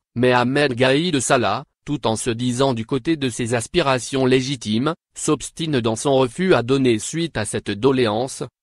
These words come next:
évoquant le souci de ne pas mener le pays vers le piège du vide institutionnel. Or, il apparaît chaque jour un peu plus évident que cet attachement à la solution constitutionnelle ne mènera à rien,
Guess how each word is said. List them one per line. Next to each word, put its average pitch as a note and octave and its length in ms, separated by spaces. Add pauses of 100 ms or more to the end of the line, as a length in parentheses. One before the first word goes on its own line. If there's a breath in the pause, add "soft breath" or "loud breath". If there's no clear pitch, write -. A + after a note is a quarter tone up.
évoquant C3 500
le A#2+ 140
souci C#3 440
de A2 80
ne G#2+ 120
pas E3+ 180
mener C3+ 300
le F#2+ 100
pays C#3 380
vers A#2 180
le A#2+ 100
piège A#2 360
du G#2 100
vide G#2+ 300
institutionnel. A2+ 920 (1200)
Or, C3+ 400 (180)
il C3+ 180
apparaît A2+ 380
chaque A#2+ 320
jour A#2+ 260
un A#2 80
peu C3 160
plus C3 300
évident A#2+ 400
que C#3 160
cet B2+ 220
attachement C#3 640
à B2 80
la A2 100
solution B2 600
constitutionnelle A#2+ 920
ne A#2+ 80
mènera A2+ 480
à A#2 40
rien, A2 380